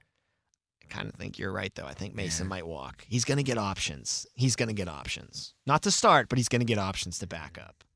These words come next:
Speaker 1: And
Speaker 2: And I think he can read the tea leaves. I think he can understand that this team is not ready to give up on Kenny Pickett just yet.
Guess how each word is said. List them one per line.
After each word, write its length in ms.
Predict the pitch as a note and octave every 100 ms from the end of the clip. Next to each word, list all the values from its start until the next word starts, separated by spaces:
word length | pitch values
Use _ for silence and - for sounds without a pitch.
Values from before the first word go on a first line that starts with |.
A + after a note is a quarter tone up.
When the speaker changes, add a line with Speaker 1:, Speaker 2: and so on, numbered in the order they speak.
| _ _ _ _ _ _ _ _
Speaker 1:
And 100 | A2
Speaker 2:
And 180 | G3 A3+
I 160 | G3+
think 260 | F3 B3 A#3
he 100 | A#3
can 240 | A3 G3
read 200 | D#3+ F#3+
the 80 | F3+
tea 260 | D#3 C3 D3
leaves. 460 | C#3 G2 F2+ - - _
I 160 | - A2
think 200 | A2+ C#3
he 160 | D3+ C3+
can 300 | C#3 B2+ A#2
understand 760 | A#2 A#2+ A2 - G#2+ G#2+ G2+
that 260 | G2 G2 - _ _ _ _
this 180 | A#2 A2+ -
team 240 | B2 A2+
is 120 | G2+
not 200 | A2+ A2
ready 220 | A2 G#2+
to 100 | G2+
give 180 | G2 G2+
up 160 | G2+ F#2+
on 140 | F#2+
Kenny 240 | F#2+ F#2 F2+
Pickett 320 | F#2+ F#2 E2+
just 200 | E2 -
yet. 260 | D2 A1